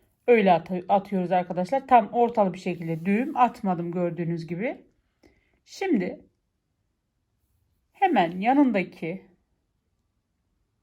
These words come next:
zürafamıza aynı boyda ipimizi indiriyoruz. Şöyle çok yavaş yapıyorum arkadaşlar. Sizler de yapın diye.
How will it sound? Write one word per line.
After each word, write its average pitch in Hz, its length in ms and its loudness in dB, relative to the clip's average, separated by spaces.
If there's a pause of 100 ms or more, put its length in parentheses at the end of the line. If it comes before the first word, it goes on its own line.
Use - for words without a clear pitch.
(180)
zürafamıza 214 1080 2 (400)
aynı 202 500 2
boyda 226 600 4 (220)
ipimizi 202 500 -2
indiriyoruz. 196 840 -4 (480)
Şöyle 208 260 -4
çok 277 240 -8
yavaş 240 340 0
yapıyorum 190 420 -4
arkadaşlar. 185 640 -4 (800)
Sizler 190 480 -4
de 175 60 -6
yapın 180 380 -4
diye. 196 400 -6